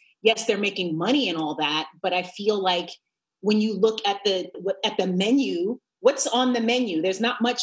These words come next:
on the menu. So it's like, okay, so here we go. When you look at Black female rappers, the only ones that are really making impacts are the ones that are twerking and talking about wap and, like, whatever. Like, and I,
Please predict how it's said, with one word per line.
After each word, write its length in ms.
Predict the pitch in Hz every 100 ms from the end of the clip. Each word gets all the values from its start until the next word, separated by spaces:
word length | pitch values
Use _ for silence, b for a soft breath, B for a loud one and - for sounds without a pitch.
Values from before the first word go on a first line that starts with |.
| -
on 160 | 220 208
the 60 | 185
menu. 440 | 208 240 175 180
So 220 | 185 190
it's 140 | 190 202
like, 160 | 190
okay, 240 | 208 185 196
so 160 | 202
here 180 | 185 226
we 140 | 214
go. 420 | 214 202 180 175 - _
When 160 | 190 208
you 80 |
look 180 | 214 214
at 100 | 226
Black 340 | 190 185 196 -
female 680 | 208 190 185 180 175 156 - _ _ _
rappers, 800 | 160 190 254 220 160 165 180 - - _ 208
the 80 | -
only 260 | 233 254
ones 220 | 233 226
that 100 | 202
are 80 | 196
really 220 | 185 202
making 340 | 190 190 190 170
impacts 480 | 208 262 185 170 -
are 80 | 180
the 140 | 180
ones 280 | 165 180 190
that 160 | 202 196 185
are 160 | 180
twerking 680 | 175 - 180 180 170 175 175 165
and 120 | 160
talking 300 | 165 160 180
about 320 | 165 160 151
wap 320 | 160 165 165 - -
and, 160 | 170
like, 180 | 165 160 -
whatever. 460 | 175 175 233 180
Like, 200 | 165 165
and 140 | 160 175
I, 160 | 180